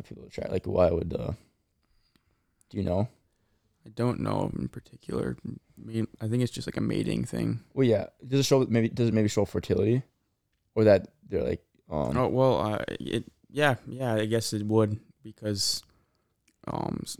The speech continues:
Speaker 2: most of the compounds are very similar to steroid compounds, like, at least in males. So if you have a higher, um, like, testosterone level, you're gonna secrete more of those in your s-, more of those pheromones in your sweat.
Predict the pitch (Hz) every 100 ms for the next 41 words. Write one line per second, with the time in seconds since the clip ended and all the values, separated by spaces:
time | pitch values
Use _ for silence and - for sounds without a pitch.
0 | - 113 110 - 107 - 101 - 104 107
1 | 104 104 104 - 107 107 107 104 104 113
2 | _ _ - 110 110 107 101 110 104 -
3 | 104 101 98 - - - 113 - - 107
4 | 107 - 104 104 107 107 107 - - -
5 | _ _ _ - 117 110 104 110 107 104
6 | 104 _ - 107 104 104 104 - _ _
7 | - - - 65 - - 104 107 - -
8 | - 65 65 127 131 _ _ _ _ _
9 | - - - - - - - 64 64 -
10 | - - - - - - 113 110 110 -
11 | 110 110 110 110 110 110 - 113